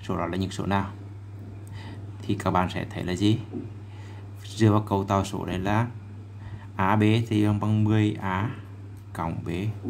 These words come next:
Ok. Còn B A là bằng mười,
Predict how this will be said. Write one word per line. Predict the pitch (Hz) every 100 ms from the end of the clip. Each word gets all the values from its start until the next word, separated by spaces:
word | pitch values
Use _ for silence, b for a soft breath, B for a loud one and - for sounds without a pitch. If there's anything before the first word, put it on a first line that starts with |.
| - - -
Ok. | 98 95 104 110 147 - B B
Còn | - 101 95
B | 101
A | 95 95
là | 107
bằng | 107 104
mười, | 107 107 104